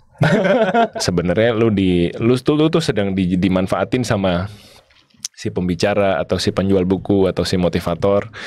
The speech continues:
Tapi lu nggak sadar, karena lu berpikir bersama, bersama-sama kita bisa sukses gitu kan. Gue dengerin dia punya materi, gue praktekin, gue bisa sukses gitu. Nah, gue nggak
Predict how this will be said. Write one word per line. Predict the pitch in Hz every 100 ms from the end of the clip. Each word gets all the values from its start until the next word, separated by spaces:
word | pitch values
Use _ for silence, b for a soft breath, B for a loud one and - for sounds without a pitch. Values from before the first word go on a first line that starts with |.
| B B B B
Tapi | - 95
lu | 165
nggak | 151 -
sadar, | 165 113 107 127 -
karena | - 104
lu | 131
berpikir | 165 117 104 110 156
bersama, | 123 98 120 117
bersama-sama | 113 147 120 107 104 107 175
kita | 156 135
bisa | 120 110
sukses | 107 143 101
gitu | - 92
kan. | 85 92
Gue | 101
dengerin | 123 107 101 95
dia | 95
punya | 98 90
materi, | 90 82 90 131
gue | 113
praktekin, | 101 85 - 85
gue | 123 110
bisa | 98
sukses | 90 - 90 82
gitu. | - 107 98 107 B B B B B
Nah, | -
gue | 82 85 120
nggak | 120 85